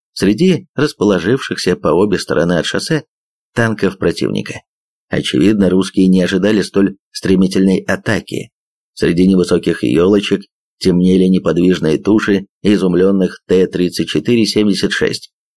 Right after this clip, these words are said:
Примечание. В авангарде наших частей находились Т тридцать четыре из сто восемьдесят шестого отдельного танкового полка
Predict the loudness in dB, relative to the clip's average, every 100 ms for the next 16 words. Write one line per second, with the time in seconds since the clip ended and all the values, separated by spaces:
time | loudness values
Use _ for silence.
0 | _ _ -6 -4 -4 -6 -10 -12 -18 _
1 | _ _ _ -6 -4 -6 -6 -6 -6 -4
2 | -4 -4 -4 -4 -4 -6 -6 -8 -4 -4
3 | -4 -4 -2 -2 -2 -6 -8 -4 -4 -4
4 | -6 -6 -8 -6 -4 -4 -2 -6 -8 _
5 | -2 -2 -2 -8 -2 0 0 -4 -8 -6
6 | -6 -4 -2 0 -2 _ _ _ -8 -6
7 | -4 -2 -2 -2 -2 -2 -2 -4 -4 -2
8 | -2 -2 -4 -2 -6